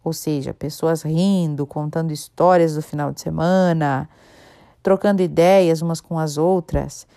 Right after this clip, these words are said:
quando ele percebeu que isso ocorria nas escadarias,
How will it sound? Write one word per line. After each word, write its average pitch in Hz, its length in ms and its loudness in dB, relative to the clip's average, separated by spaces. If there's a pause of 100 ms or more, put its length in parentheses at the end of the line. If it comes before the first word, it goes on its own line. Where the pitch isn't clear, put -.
(180)
quando 381 200 -2
ele 302 120 4
percebeu 165 640 0
que 196 240 -6
isso 202 220 -4
ocorria 170 480 0
nas 160 180 -2
escadarias, 175 1120 -2